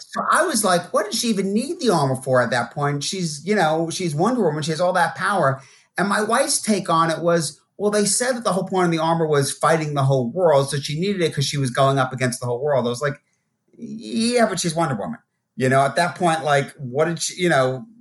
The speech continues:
she's not getting hurt anymore. She has all of her powers. Like, I mean, I don't care how many people it is, you know, like, no one's hurting her. You know, Cheetah, yeah. And it, if you said, fine,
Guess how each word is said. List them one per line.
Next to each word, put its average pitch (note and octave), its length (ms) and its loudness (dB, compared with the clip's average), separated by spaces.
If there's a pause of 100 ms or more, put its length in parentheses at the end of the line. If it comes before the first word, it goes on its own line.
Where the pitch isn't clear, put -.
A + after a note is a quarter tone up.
(120)
she's E3+ 220 -6
not F#3 140 0
getting F3+ 180 -2
hurt A3 260 2
anymore. G#2+ 440 0
She D#3+ 100 -6
has D#3+ 100 0
all E3+ 120 4
of D3+ 60 4
her C#3+ 120 -2
powers. F#3+ 580 -2
Like, C3+ 280 2 (640)
I D#3 60 0
mean, E3+ 440 2 (600)
I F3+ 100 2
don't A#3+ 140 0
care F3 140 -2
how A#3+ 160 2
many F#4+ 120 0
people C3+ 320 -2
it G2 120 0
is, D#2+ 200 -8 (480)
you B2 160 0
know, D#3 280 2 (100)
like, D#3+ 160 -2
no F#3 140 0
one's G#3+ 160 0
hurting A3+ 300 0
her. F#2 280 -8 (500)
You A#2 100 0
know, C3 120 2
Cheetah, B3 440 0
yeah. D#3+ 480 2
And C3 120 -2
it, - 140 -8 (340)
if E3 180 -2
you G3 80 -2
said, G#3 640 0 (640)
fine, A3 320 -2